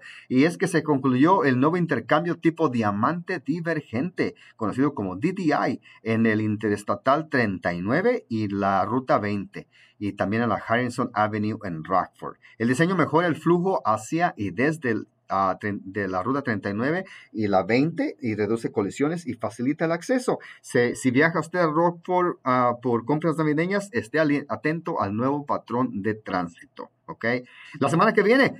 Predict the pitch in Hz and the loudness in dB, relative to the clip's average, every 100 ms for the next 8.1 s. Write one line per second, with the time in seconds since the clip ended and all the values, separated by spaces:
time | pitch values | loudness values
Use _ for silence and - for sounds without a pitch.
0 | - 151 165 175 185 180 196 190 180 160 | -2 0 0 0 2 4 4 4 4 4
1 | 180 190 190 180 - - 139 156 196 190 | 2 4 2 2 -4 -2 2 2 2 0
2 | 185 185 180 185 180 208 208 175 180 180 | 0 0 0 0 0 2 2 0 0 0
3 | 175 185 190 196 - 233 220 139 123 120 | 2 2 2 2 2 0 2 2 2 2
4 | 123 160 151 135 - - - 120 123 120 | 2 2 2 -2 -8 -20 -14 -4 -2 0
5 | - 156 160 160 131 113 101 117 123 127 | 2 2 2 0 0 0 0 0 -2 -2
6 | 135 - 165 196 135 - - 104 110 113 | -2 0 0 0 -4 -8 -14 -4 -2 2
7 | 170 175 127 123 147 147 135 170 214 269 | 2 2 0 2 2 0 -2 -2 0 0
8 | 381 | -2